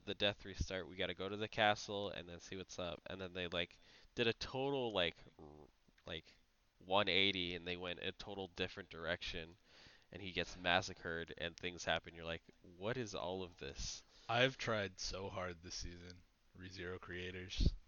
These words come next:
Speaker 2: to defend this show. <laughs> And to tell people that it's good and redeemable and watchable and has interesting plot and well-written details. And I just can't anymore.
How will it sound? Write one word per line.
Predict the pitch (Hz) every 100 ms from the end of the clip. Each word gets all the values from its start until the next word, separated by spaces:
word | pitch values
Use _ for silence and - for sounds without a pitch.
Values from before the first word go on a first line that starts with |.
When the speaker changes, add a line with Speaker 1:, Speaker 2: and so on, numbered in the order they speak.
| - _ _ -
Speaker 2:
to | 95
defend | - 95 90
this | 90
show. | - 90 90 98 - - _ _ _ _
<laughs> | - 120 143 107 135 - 117 120 127
And | 107
to | 110
tell | - 110
people | - 107 - 104 95 -
that | 95
it's | 92 -
good | 101 92 90 -
and | 95
redeemable | 92 87 98 98 92 98 101 - _
and | 95
watchable | 92 98 95 98 98 98 - 92
and | 95
has | 95 87 87 - - _ _ _ -
interesting | 110 - - 104 98
plot | - 101 101 -
and | 92 90
well-written | 95 95 95 95
details. | 95 107 120 117 117 - _ - - - - _
And | 98
I | 92
just | 82 -
can't | 90 82
anymore. | 95 92